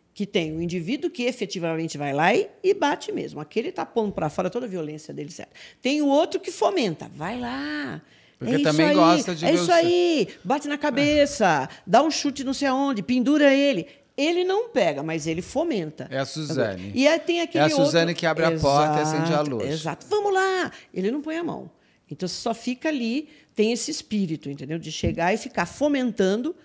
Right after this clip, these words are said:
Speaker 1: né, a raiva, a agressividade, a violência do
Speaker 2: Na
Speaker 1: outro.
Speaker 2: verdade, estimulando o instinto assassino que aquela pessoa tem.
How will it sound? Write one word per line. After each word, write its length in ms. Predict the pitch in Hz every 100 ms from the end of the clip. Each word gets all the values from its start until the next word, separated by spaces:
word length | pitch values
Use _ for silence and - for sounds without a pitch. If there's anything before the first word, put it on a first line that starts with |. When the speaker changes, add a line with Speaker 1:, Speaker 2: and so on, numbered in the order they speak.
| _ _ _ -
Speaker 1:
né, 200 | 185 -
a 140 | 196 170
raiva, 600 | 151 165 180 220 220 202
a 20 |
agressividade, 760 | 165 165 156 156 143 147 165 208
a 20 |
violência 420 | 214 202 208 247
do 60 | 240
Speaker 2:
Na 60 | 269
Speaker 1:
outro. 120 | 170
Speaker 2:
verdade, 340 | 156 180 185 185
estimulando 600 | - 208 185 170 185 208
o 40 |
instinto 380 | 196 - 196 208
assassino 500 | 190 185 - 170 185
que 80 | 190
aquela 260 | 185 190
pessoa 300 | 185 185 208
tem. 320 | - 147 107